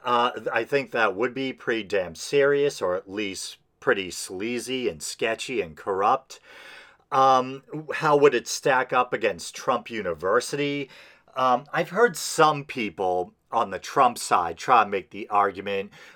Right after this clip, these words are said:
well, Trump wasn't in office at the time of that scandal, so at least he wasn't trading on his governmental power and influence or whatever.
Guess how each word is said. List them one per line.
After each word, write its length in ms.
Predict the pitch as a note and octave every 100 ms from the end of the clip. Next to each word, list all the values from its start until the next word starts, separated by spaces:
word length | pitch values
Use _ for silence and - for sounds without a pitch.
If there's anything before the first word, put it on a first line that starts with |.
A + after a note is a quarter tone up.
| _
well, 720 | A#2 C#3+ C3 B2 A#2 B2 - _ C#3+ _ -
Trump 420 | - F#3+ F3 -
wasn't 400 | C#3+ C3+ A#2+ A2
in 140 | G#2
office 640 | A#2 G#2+ G2+ - D#2 -
at 160 | F2+ -
the 80 | F2+
time 320 | - G#2+ F2
of 140 | F2 E2
that 260 | E2 D#2
scandal, 640 | - - G#2 E2 D#2 D2 - - -
so 240 | - C#3
at 160 | B2 B2+
least 340 | C3+ C3 -
he 140 | - A#2
wasn't 440 | G2 G#2+ G2+ F2+
trading 520 | - - A2 F#2+ F#2
on 300 | F#2 F2+ F2
his 380 | F2 G#2 E2 D#2
governmental 1040 | - G#2 F#2 G2 F#2 F2+ E2+ F#2+ E2 E2 - - _
power 520 | - G2+ F#2 F2 E2+ D2+
and 160 | D2+ -
influence 720 | G2+ F2 - D2 C#2 - F#2+
or 60 |
whatever. 480 | D#2+ D#2+ D#2+ D#2+